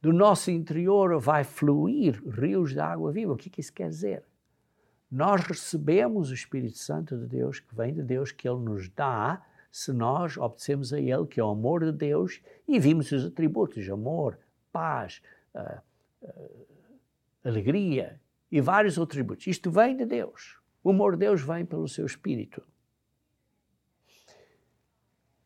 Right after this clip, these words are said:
Nós temos que renovar isso diariamente.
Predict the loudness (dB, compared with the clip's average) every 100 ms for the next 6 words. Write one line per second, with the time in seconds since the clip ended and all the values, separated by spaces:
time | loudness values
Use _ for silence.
0 | _ _ _ _ _ -4 2 2 2 -6
1 | -10 -20 _ -6 -4 -4 -4 -2 -2 0
2 | 2 2 0 -4 -8 -10 -8 -6 -6 -6
3 | -6 -10 -18 -20